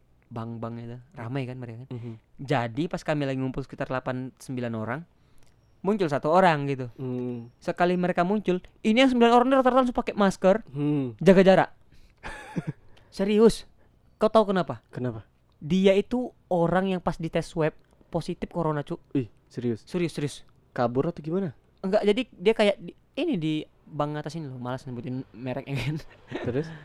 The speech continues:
Speaker 1: Jadi satu kantor tuh di swab
Speaker 2: Mhm.
Speaker 1: karena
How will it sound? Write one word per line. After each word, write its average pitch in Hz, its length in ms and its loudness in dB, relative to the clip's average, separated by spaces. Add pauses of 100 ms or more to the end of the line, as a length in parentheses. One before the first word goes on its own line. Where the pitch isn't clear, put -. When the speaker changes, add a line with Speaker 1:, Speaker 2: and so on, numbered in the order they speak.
(260)
Speaker 1:
Jadi 147 200 -6
satu 185 180 -8
kantor 151 280 -4
tuh 190 100 -8
di 180 80 -6
swab 135 240 -2 (160)
Speaker 2:
Mhm. 123 380 -6
Speaker 1:
karena 139 220 -6